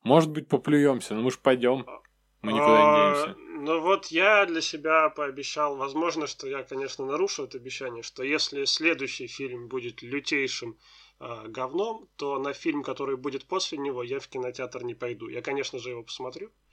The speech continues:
Speaker 2: а, но я его спирачу. <laughs> Вот, э, так что, вот так что. И, естественно, естественно, будем смотреть, потому что это то, на чем, ну, я, например, вырос, да. Конечно, больше я хотел в детстве стать Бэтменом, чем,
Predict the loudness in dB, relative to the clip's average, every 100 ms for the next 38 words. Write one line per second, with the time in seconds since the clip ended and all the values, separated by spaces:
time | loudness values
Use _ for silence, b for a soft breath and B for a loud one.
0 | b b b -10 -6 -4 -2 0 0 0
1 | -2 -4 -6 -10 -16 _ _ _ _ -20
2 | -12 -8 -8 -12 -16 -16 -16 -20 -20 _
3 | _ _ -12 -10 -10 -12 -14 -12 -14 -14
4 | -14 -14 -14 -18 -20 B B B -4 -2
5 | 2 2 2 0 0 -2 0 -2 0 -2
6 | -2 -2 -2 -2 -4 -4 -12 -8 -4 -2
7 | -4 -4 -10 -10 -12 -16 _ -16 -12 -12
8 | -4 -2 -2 -2 -2 -2 0 2 2 2
9 | 0 -4 -8 -8 -8 -10 -10 -8 -8 -8
10 | _ -10 -6 -4 -4 -8 -8 0 0 2
11 | -2 -4 -6 -6 -4 -6 -6 -8 -8 -8
12 | -2 0 0 -2 -4 -4 -6 -6 -8